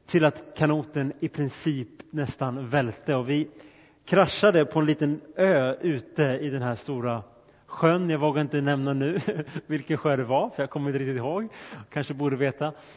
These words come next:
Och, ehm, där hamnade vi. Ös-, det, det ösregnade, det blåste. Vi fick sätta upp, ehm, en del av tältet, har jag för mig, som en sorts vindskydd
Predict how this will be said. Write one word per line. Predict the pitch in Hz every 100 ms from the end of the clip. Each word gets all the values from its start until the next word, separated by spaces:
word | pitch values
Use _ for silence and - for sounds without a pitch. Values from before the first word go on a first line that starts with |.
| - _ _ _ _
Och, | 160 139 - - 147
ehm, | 139 131 123 117 117 120 - _ _ _ _
där | 135 175 165
hamnade | 165 147 147
vi. | 127 123 127 - -
Ös-, | 185 175 - - - -
det, | - 170 165
det | 156 175
ösregnade, | 180 151 - 151 156 156 156 185 -
det | 127 131
blåste. | 110 135 156 147 - - - 170 165 - - - _ _ - _
Vi | 143
fick | 139 143
sätta | 156 -
upp, | 165 170 - - 147
ehm, | 135 127 113 - - - _ _ _ _ -
en | 131
del | 143 139
av | 131
tältet, | - 160 175 151 139
har |
jag | 139
för | - 135
mig, | 127
som | 120 135
en | 127
sorts | 123 127
vindskydd | 123 147 131 123 - 165 185 165